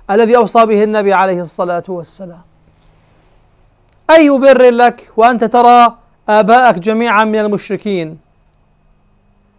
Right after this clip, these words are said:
وأنت تعلم أنهم ما كانوا مشركين، وأنهم كانوا يقولون في كل ركعة: "إياك نعبد وإياك نستعين"؟ تكلفت تكلفا كبيرا، كافحت نفسك لتقتنع بنظرية ابن عبد الوهاب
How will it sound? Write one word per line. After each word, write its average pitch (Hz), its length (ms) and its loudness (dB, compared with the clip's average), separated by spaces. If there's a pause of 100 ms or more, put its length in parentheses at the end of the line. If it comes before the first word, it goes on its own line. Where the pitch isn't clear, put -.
(600)
وأنت 220 240 0
تعلم 233 360 2
أنهم 220 240 -2
ما 240 140 0
كانوا 165 260 -4
مشركين، 156 580 -16
وأنهم 208 300 -4
كانوا 226 280 0
يقولون 214 340 -2
في 208 120 -8
كل 214 160 -4
ركعة: 202 260 -2
"إياك 202 300 -2
نعبد 185 340 -2
وإياك 175 340 -2
نستعين"؟ 156 460 -10 (260)
تكلفت 214 520 -2
تكلفا 226 540 -6
كبيرا، 180 640 -6 (1700)
كافحت 233 500 0
نفسك 262 560 -4 (600)
لتقتنع 233 500 -4
بنظرية 214 560 -2
ابن 208 100 -8
عبد 190 180 -6
الوهاب 196 600 -2